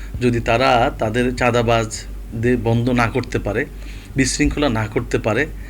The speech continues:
এবং তারা যদি বিগত ফ্যাসিস্ট সরকারের থেকে যদি শিক্ষা না নিতে পারে, তাহলে ওনারা বোঝা উচিত যে আগামীতেও ওনাদের যদি শিক্ষা না নিয়ে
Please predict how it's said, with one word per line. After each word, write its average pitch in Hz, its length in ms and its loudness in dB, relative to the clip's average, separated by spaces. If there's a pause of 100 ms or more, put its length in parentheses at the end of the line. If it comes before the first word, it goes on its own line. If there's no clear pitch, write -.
(280)
এবং 156 420 -2
তারা 143 300 4
যদি 131 360 0 (320)
বিগত 156 600 2
ফ্যাসিস্ট 156 420 0
সরকারের 139 500 -2 (120)
থেকে 139 180 -2
যদি 139 180 -4
শিক্ষা - 340 -4
না 120 140 2
নিতে 120 240 2
পারে, 117 260 2 (580)
তাহলে 131 420 4 (500)
ওনারা 131 440 4 (120)
বোঝা 127 260 4
উচিত 139 360 2 (260)
যে 120 120 2
আগামীতেও 127 840 2 (520)
ওনাদের 135 400 6 (520)
যদি 127 400 0 (280)
শিক্ষা 151 420 2
না 143 160 8
নিয়ে 135 300 4